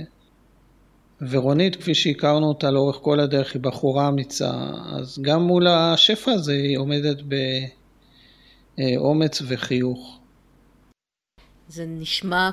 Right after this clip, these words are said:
Speaker 2: כמו סוג של נקודת מבט שיכולה לאפשר לה באמת זוגיות טובה לשם שינוי.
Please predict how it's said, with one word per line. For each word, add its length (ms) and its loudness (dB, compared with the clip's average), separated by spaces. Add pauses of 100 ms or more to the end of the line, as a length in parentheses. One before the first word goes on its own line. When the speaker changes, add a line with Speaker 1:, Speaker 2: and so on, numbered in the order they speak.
Speaker 2:
כמו 640 -4 (1300)
סוג 320 -8
של 180 -4
נקודת 480 -4
מבט 400 -4
שיכולה 580 -8
לאפשר 480 -8
לה 120 -8
באמת 360 -10
זוגיות 480 -12
טובה 340 -8
לשם 380 -12
שינוי. 440 -14